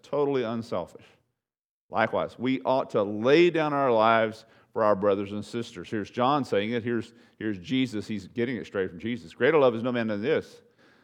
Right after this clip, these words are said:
that a person lay down his life for his friends," displacing, allowing it to displace. Love doesn't seek its own, but is willing to give up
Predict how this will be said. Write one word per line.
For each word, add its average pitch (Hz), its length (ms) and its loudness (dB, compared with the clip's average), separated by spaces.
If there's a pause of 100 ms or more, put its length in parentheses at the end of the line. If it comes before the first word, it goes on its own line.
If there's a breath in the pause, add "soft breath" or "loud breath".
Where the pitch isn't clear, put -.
(200 soft breath)
that 104 160 0
a - 20 2
person 113 480 0
lay 120 460 6
down 143 360 2
his 135 240 -2
life 123 560 2 (720)
for 107 160 -4
his 104 140 -4
friends," 117 640 -6 (180)
displacing, 135 1200 0 (480)
allowing 135 400 4
it 127 100 -4
to 120 80 -12
displace. 113 460 0
Love 143 260 4
doesn't 135 320 -2
seek 160 440 0
its - 200 -2
own, 143 360 0
but 104 80 -2
is 98 80 -8
willing 127 240 2
to 113 80 -2
give 135 240 2
up 160 320 2